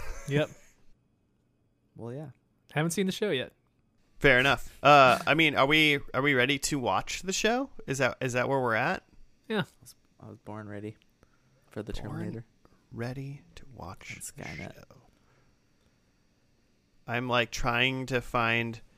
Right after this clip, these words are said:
Speaker 1: Wikipedia is not doing me a very good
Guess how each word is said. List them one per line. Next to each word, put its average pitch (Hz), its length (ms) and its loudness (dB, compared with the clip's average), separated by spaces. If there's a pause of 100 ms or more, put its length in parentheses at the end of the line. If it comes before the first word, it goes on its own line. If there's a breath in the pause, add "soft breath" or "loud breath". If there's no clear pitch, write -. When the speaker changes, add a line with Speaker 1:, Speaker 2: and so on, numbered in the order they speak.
(360 soft breath)
Speaker 1:
Wikipedia 139 600 2
is 104 160 -2
not 117 360 2
doing 117 300 -2
me 110 180 -4 (520)
a 113 40 -4
very 113 280 -2
good 101 420 -4